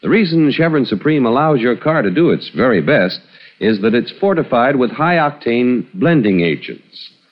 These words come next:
These blending agents give your car smoother acceleration on the straightaway, smoother power and extra power on the steepest hills. Also, Chevron Supreme's climate tailored to each different altitude and temperature zone in the West.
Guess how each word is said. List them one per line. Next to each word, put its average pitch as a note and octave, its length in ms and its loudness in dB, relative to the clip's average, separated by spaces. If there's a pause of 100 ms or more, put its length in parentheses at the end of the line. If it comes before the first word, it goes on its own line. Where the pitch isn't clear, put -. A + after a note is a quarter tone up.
These F#3+ 200 0
blending F#3+ 340 2
agents D3+ 320 0
give D#3 180 0
your C#3+ 120 2
car C#3+ 360 0
smoother E3+ 500 2
acceleration C3 720 0
on G#2 100 0
the E2+ 100 -2
straightaway, A#2 720 0 (400)
smoother C#3 360 2
power E3 480 2
and D#3+ 100 2
extra F3+ 360 0
power D#2 360 0
on D#2 120 -2
the E2 100 -2
steepest A3 540 -2
hills. - 560 -4 (480)
Also, F3 580 2
Chevron G3+ 400 2
Supreme's D3 600 0
climate G3+ 420 0
tailored F#3 460 -2
to F#2 120 -2
each F3+ 220 -2
different C#3 320 -2
altitude G#2+ 520 -2
and A2 120 -2
temperature C#3+ 520 -2
zone F#2+ 380 -2
in B2+ 80 0
the B2+ 80 2
West. C#3 440 -2